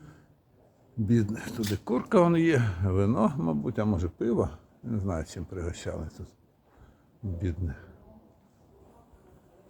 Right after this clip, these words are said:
Тут є такі практичні моменти, що ось при кожному музеї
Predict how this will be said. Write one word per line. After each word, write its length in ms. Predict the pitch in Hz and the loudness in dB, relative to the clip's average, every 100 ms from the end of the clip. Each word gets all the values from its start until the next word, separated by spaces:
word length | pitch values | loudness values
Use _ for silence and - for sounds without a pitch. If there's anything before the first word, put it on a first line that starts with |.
| - _ - - - - - - - - - - - - - - - - - - | -20 _ -20 -20 -20 -20 -20 -12 -10 -8 -10 -14 -14 -10 -6 -6 -8 -12 -12 -2
Тут 100 | 214 | 4
є 60 | 175 | 6
такі 240 | 196 - | 6 4
практичні 520 | 117 123 - 123 - | 6 6 8 4 6
моменти, 440 | 101 98 90 - - | 4 4 0 -2 -4
що 160 | - - - | -4 -2 0
ось 160 | - - - - - - - - - - - - - | 0 0 -4 -4 -6 -10 -10 -12 -10 -10 -12 -10 0
при 140 | 101 | 2
кожному 500 | 98 98 95 101 104 | 6 8 8 8 8
музеї 640 | 104 101 101 135 135 123 | 8 8 8 8 8 6